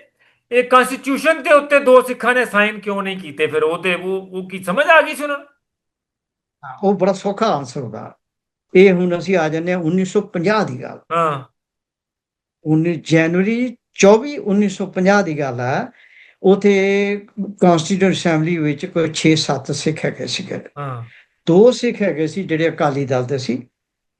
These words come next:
Speaker 2: ਓਕੇ? ਔਰ ਉਹ ਦੋਨੋਂ ਜਿਹੜਾ ਪੰਜਾਬ ਸਾਡਾ ਵੈਸਟ ਪੰਜਾਬ ਹੈ ਨਾ, ਉੱਥੋਂ ਆਏ ਹੋਏ ਸੀਗੇ।
Speaker 1: ਅੱਛਾ, ਉਹ
Speaker 2: ਪੜ੍ਹੇ ਲਿਖੇ ਲਾਏ।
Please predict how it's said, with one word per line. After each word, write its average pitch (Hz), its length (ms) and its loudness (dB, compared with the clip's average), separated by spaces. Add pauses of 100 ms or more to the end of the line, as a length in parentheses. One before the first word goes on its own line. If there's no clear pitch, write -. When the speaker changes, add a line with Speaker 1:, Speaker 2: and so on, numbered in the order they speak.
(280)
Speaker 2:
ਓਕੇ? 285 200 -6 (240)
ਔਰ 185 140 8
ਉਹ 190 100 8
ਦੋਨੋਂ 262 500 0 (560)
ਜਿਹੜਾ 185 200 6
ਪੰਜਾਬ 185 600 0
ਸਾਡਾ 165 240 -4
ਵੈਸਟ 226 280 -4
ਪੰਜਾਬ 151 420 -2
ਹੈ 170 60 -4
ਨਾ, 233 260 -8 (320)
ਉੱਥੋਂ 294 260 6
ਆਏ 208 160 6
ਹੋਏ 185 140 -4
ਸੀਗੇ। 127 260 -12 (100)
Speaker 1:
ਅੱਛਾ, 208 480 0
ਉਹ 254 80 6
Speaker 2:
ਪੜ੍ਹੇ 220 180 8
ਲਿਖੇ 185 240 0
ਲਾਏ। 156 300 -2